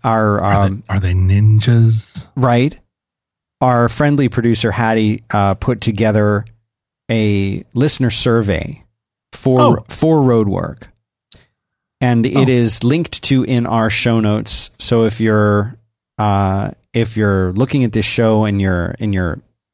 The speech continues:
Speaker 1: podcast app, it should be in there. But if you wanna visit it on the website, it'll be five by five dot T V slash roadwork slash one two two.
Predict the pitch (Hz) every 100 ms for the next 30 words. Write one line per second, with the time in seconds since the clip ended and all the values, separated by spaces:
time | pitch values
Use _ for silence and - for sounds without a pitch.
0 | _ _ _ - 185 160 139 135 123 120
1 | 117 98 - 110 120 123 117 113 113 104
2 | 98 113 107 117 98 110 110 110 104 98
3 | 98 107 98 - 101 95 98 98 104 95
4 | - _ _ - 170 185 135 - 120 113
5 | 107 104 - 110 98 104 - 98 95 -
6 | 104 120 113 110 107 - _ _ _ -
7 | - 104 95 107 113 117 113 - _ -
8 | 110 104 123 - - 101 82 101